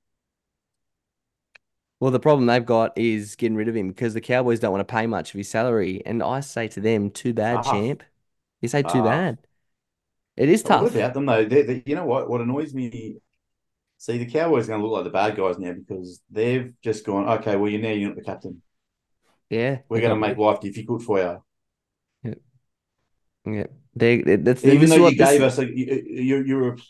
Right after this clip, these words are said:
Speaker 2: you were, you were, uh, Dally M winner as a forward, which is super rare. Uh, you were involved in a grand final win, super.
Speaker 1: Mm.
Speaker 2: But now it's getting tough for us.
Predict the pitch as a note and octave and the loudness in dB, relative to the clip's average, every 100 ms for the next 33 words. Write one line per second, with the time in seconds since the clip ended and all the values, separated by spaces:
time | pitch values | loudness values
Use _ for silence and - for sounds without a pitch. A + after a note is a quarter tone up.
0 | - B2 B2+ A#2+ A2 - A#2 A2+ A2+ G#2+ | -8 -4 -2 -2 -6 -12 -10 -6 -4 -4
1 | A2 G#2+ G#2 C#3+ C3+ B2+ B2+ C3 D3+ - | -4 -4 2 4 6 4 4 2 0 -4
2 | _ - A2 G#2+ - A#2+ C3+ D#3+ D#3+ - | _ -4 -2 -4 -2 2 4 2 -2 -16
3 | A#2 G#2+ - C3 A#2+ G#2 A#2 B2 B2+ B2+ | -18 -16 -10 -8 -8 -6 -4 -4 -6 -10
4 | _ _ _ _ - A#2 A2+ A2 B2+ B2+ | _ _ _ _ -6 -4 -4 -2 2 4
5 | A#2 A2 G#2 A#2+ B2+ C3 A#2+ A2 G#2 A#2 | 4 2 0 0 2 0 -4 -8 -6 -4
6 | A#2 A#2 A#2+ A#2+ A#2+ A#2+ B2 B2+ B2+ _ | -4 -2 0 0 0 -2 -2 -4 -8 _
7 | _ _ _ _ _ _ - B2 B2 A#2 | _ _ _ _ _ _ -2 -2 0 -2
8 | A2+ _ _ _ _ _ A2 A2 C3+ D3 | -4 _ _ _ _ _ -8 -2 0 0
9 | B2 A2 A#2+ - G#2 C#3+ A#2+ G2 B2+ A#2 | 0 -4 -8 -14 -8 -4 -4 -4 -6 -6
10 | G2+ G2+ G2 - - _ | -6 -2 -4 -6 -20 _